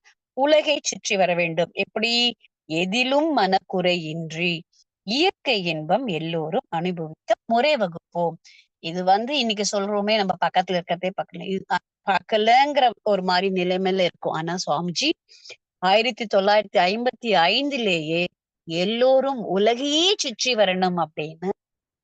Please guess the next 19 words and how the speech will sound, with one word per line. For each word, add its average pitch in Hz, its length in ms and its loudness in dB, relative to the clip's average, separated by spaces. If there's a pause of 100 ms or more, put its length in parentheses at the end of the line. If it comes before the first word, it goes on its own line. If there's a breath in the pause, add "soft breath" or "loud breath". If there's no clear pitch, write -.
(140)
கனவு 160 320 -8
கண்டிருக்காங்க. - 460 -8 (840)
இந்த 175 140 -4
கவியை 165 380 -2
அதை 180 240 -2
தான் 175 200 -6
சொல்லியிருக்காங்க. 175 640 -6 (480)
So, 196 120 0
அதற்கான 202 640 -2
எண்ணத்தை 170 540 -6
வித்திடுவோம் 165 600 -6
என்று 165 240 -10
கூறி, 220 260 0 (500)
நல்லதொரு 226 460 -2
வாய்ப்பிற்கு 160 680 -4
நன்றி 160 300 -10
கூறி 151 320 -14
நிறைவு 156 300 -10
செய்கிறேன். 151 600 -12